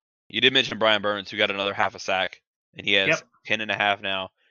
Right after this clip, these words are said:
Speaker 1: He's eighth in the league. Um, I'm excited that he's finally getting sack numbers that are, like, commensurate with how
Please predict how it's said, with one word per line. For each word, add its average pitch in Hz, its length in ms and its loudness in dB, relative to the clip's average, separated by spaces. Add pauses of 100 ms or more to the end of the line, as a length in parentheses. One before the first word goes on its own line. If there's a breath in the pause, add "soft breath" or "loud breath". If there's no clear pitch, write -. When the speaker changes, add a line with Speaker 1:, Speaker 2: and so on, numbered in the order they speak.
(120)
Speaker 1:
He's 101 160 -6
eighth 98 220 0
in 101 80 -8
the 95 100 -10
league. 92 320 -8 (460)
Um, 92 420 2 (800 soft breath)
I'm 117 380 0 (920)
excited 113 440 2
that 101 100 4
he's 104 200 -4
finally 101 340 2
getting 87 280 -4
sack 92 300 0
numbers 87 400 -10
that 85 300 -4
are, 85 140 -8
like, 82 220 -8
commensurate 92 400 -12
with 87 120 -8
how 90 220 -12